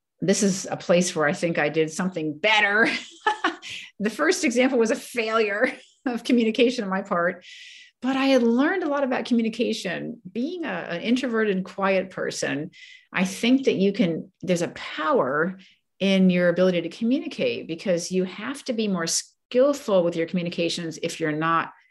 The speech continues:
an extrovert. So if you're an introvert, you gotta be more skillful, 'cause the extroverts are gonna out-talk you every time, I, from my point of view. <laughs> So, uh, when I was a, a senior officer, once again, an admiral in Coast Guard headquarters, so it's a,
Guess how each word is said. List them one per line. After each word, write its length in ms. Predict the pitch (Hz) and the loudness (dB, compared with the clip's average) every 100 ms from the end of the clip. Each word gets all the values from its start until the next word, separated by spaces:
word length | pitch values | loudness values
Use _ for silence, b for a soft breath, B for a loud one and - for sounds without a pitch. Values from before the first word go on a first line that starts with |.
| - | -6
an 160 | 151 - | -4 -4
extrovert. 640 | 147 - 139 120 110 - | -6 -6 -4 -4 -4 -6
So 120 | - | -6
if 80 | 147 | -2
you're 80 | 175 | 0
an 80 | 208 | 4
introvert, 460 | 262 254 254 - B B B B - | 6 6 4 2 B B B B -4
you 100 | 185 | 2
gotta 120 | 190 | 4
be 40 | 180 | 4
more 80 | 160 | 0
skillful, 440 | - 180 180 156 | 2 2 2 -6
'cause 140 | - | -6
the 100 | 170 | -4
extroverts 480 | 214 247 240 240 240 | -2 0 2 4 4
are 40 | 214 | 2
gonna 180 | 190 - | 0 2
out-talk 640 | 202 208 - 220 190 190 | 0 0 -2 -4 -2 2
you 160 | 190 175 | 2 2
every 340 | 180 180 190 | 2 4 2
time, 680 | 190 190 185 170 143 127 165 190 | 2 2 4 4 2 -2 -8 -6
I, 220 | 208 208 B B | -6 -6 B B
from 180 | 233 220 | 0 2
my 180 | 214 208 | 2 2
point 260 | 202 180 | 0 -4
of 80 | 156 | -4
view. 320 | 147 131 151 185 - | -4 -2 0 -2 0
<laughs> 300 | 311 302 - - - B B B B | -2 0 -4 -6 -10 B B B B
So, 440 | - 240 214 208 202 | 0 4 6 6 6
uh, 240 | 190 180 | 2 0
when 100 | 185 | 0
I 140 | 185 254 | -2 -2
was 280 | 339 339 254 | -2 0 0
a, 280 | 196 165 - | 0 0 -4
a 40 | |
senior 460 | 180 - 226 226 196 | -6 -2 0 0 -2
officer, 260 | 185 - | -4 -4
once 160 | 185 185 | -6 -2
again, 140 | 185 | 0
an 100 | 170 147 | 0 2
admiral 600 | 185 196 180 151 143 - | 4 4 2 -2 -4 -6
in 280 | 160 165 - | -6 -6 -2
Coast 220 | - 190 | 0 4
Guard 120 | 240 | 2
headquarters, 560 | 240 214 196 196 185 185 | 2 0 2 2 4 2
so 140 | 190 | 2
it's 140 | 165 165 | 0 -2
a, 180 | 147 | -4